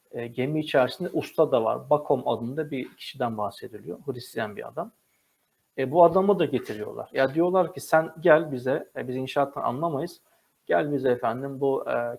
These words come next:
Kabe'yi, e, bizim Beytullah, bizim ibadethanemiz, oranın özür dilerim. "İnşaatında gel sen yap. Çünkü usta sensin, mimar sensin." şeklinde. O da bu teklifi kabul edecek. Çünkü neticede adamın işi bu yani.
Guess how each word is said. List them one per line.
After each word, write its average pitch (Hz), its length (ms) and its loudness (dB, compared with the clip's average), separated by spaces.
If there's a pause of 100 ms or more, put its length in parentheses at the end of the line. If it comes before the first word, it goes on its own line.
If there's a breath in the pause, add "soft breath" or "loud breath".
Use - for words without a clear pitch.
Kabe'yi, 135 600 4
e, 123 220 -8
bizim 127 240 -8
Beytullah, 127 440 -2
bizim 120 160 -12
ibadethanemiz, 123 880 -4
oranın 160 420 4 (1900)
özür 135 220 -6
dilerim. 123 340 -4
"İnşaatında 160 640 4
gel 160 360 4
sen - 180 4
yap. 107 340 -2
Çünkü 117 240 -8
usta - 280 0
sensin, 139 440 -6
mimar 127 340 -2
sensin." 117 400 -8
şeklinde. - 420 -8
O 190 100 -2
da 180 100 0
bu 175 80 -10
teklifi 156 380 -2
kabul 180 240 2
edecek. 107 340 -2
Çünkü 117 260 -14
neticede 127 300 -6
adamın 117 220 -2
işi 123 260 -10
bu 107 80 -8
yani. 104 240 -8